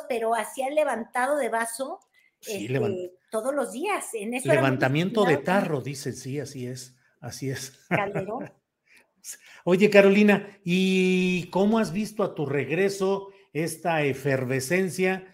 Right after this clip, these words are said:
Speaker 2: en el corcholatómetro que está desatado, que hay de todo y para todo? Ya Marcelo Ebrard lo puedes ver ya ahí desatado, eh, Claudia Sheinbaum tocando la guitarra,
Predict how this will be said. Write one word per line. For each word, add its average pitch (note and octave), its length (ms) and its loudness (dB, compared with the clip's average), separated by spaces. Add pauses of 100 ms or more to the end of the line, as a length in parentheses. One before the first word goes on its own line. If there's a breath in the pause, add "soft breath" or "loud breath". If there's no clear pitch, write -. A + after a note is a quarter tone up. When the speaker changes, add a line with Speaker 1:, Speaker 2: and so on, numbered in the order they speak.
(220 loud breath)
Speaker 2:
en C3 220 -2
el B2+ 200 -4
corcholatómetro F3 1500 -2 (240 loud breath)
que C#3+ 80 -2
está D#3 400 -4
desatado, B2 920 -8
que C3 160 -8
hay F3 280 -2
de C#3+ 220 0
todo G3 420 0
y F3 60 -2
para D3 340 -4
todo? A3+ 540 2 (220 loud breath)
Ya D#3 380 0
Marcelo D3+ 460 -2
Ebrard D3 280 0
lo C#3+ 120 -4
puedes C#3+ 300 -2
ver C#3 340 0 (320 loud breath)
ya C3 640 -2 (140 soft breath)
ahí B2 320 -4
desatado, E3 960 0 (280 soft breath)
eh, B2+ 480 0
Claudia C3 280 0
Sheinbaum B2 460 -6
tocando A#2 360 -14
la G2 80 -18
guitarra, D3 640 -8